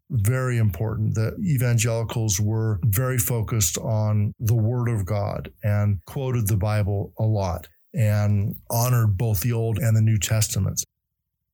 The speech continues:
Not unique, but a distinctive strength of this community is that they were the only group that mentioned as a major theme the idea that they were open to getting help from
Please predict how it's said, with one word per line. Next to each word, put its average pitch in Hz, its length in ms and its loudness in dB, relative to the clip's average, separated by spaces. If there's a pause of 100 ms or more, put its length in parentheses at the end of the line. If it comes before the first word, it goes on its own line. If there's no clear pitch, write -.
(160)
Not 170 320 0
unique, 139 340 2
but 123 140 0
a 117 80 2
distinctive 117 600 0
strength 120 440 0
of 101 100 0
this 110 180 2
community 113 680 2
is 113 380 0 (340)
that 113 240 0
they 117 80 0
were 117 140 0
the 110 100 2
only 127 300 0
group 120 300 -2
that - 260 -6
mentioned 117 720 2 (120)
as 110 200 2
a 110 60 4
major 107 340 4
theme 117 600 0 (280)
the 117 180 2
idea 120 400 0
that 113 220 -2
they 117 180 0
were 113 420 0
open 147 380 -2
to 139 120 -2
getting 120 420 0
help 120 440 -2
from 110 480 0